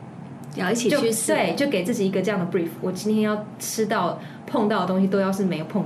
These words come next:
Speaker 2: 没有，没有去过的。
Speaker 1: 哦。
Speaker 2: 然后我们就会去找那个地-，那个地方。
Speaker 1: 很棒欸。
Speaker 2: 你懂我意思吗？所以比方说像我有一天，我记-，我觉得我那天安排真的太完美，因为，呃，之前跟那个朋友阿鹏，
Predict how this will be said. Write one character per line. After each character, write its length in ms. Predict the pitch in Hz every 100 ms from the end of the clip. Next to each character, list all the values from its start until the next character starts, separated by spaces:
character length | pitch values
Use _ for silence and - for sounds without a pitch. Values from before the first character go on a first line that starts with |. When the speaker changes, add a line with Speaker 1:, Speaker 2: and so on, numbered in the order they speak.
| 151
Speaker 2:
没 120 | 190
有， 140 | 185 151 - -
没 100 | 202
有 80 | 190
去 220 | - -
过 220 | - - -
的。 80 | - - - - - - - -
Speaker 1:
哦。 480 | 226 254 190 196 208
Speaker 2:
然 100 | 202
后 240 | 202 208 - 190
我 80 | 175
们 120 | 170
就 100 | 202
会 100 | 196
去 120 | 190
找 280 | 190 - -
那 60 | 165
个 80 | 165 -
地-， 140 | - -
那 80 | 190
个 80 |
地 220 | 165 175 160
方。 120 | 139 143 143 - - - - - - - - - -
Speaker 1:
很 220 | 247 220
棒 180 | 226 311
欸。 80 | 220
Speaker 2:
你 60 |
懂 100 | 233
我 40 | 226
意 40 |
思 60 | 226
吗？ 120 | 190
所 100 | 233
以 80 | 269
比 120 | 226
方 120 | 233
说 140 | 254 254
像 240 | 285 226
我 80 | 196
有 80 | 190
一 80 |
天， 320 | 208 240 233 220
我 100 | 208
记-， 140 | 240 220
我 80 |
觉 80 | 202
得 80 | 240
我 80 | 208
那 120 | 220
天 140 | 247
安 120 | 220 214
排 140 | 180
真 100 | 185
的 60 | 196
太 140 | 208
完 180 | 165 151
美， 120 | 156
因 120 | 226
为， 140 | 247 247 - - - -
呃， 320 | 185 165 156
之 100 | 226
前 200 | 226 190
跟 340 | 190 185 190
那 60 | 196
个 120 | 175
朋 160 | 175 180
友 100 | 165
阿 140 | 165
鹏， 220 | 170 -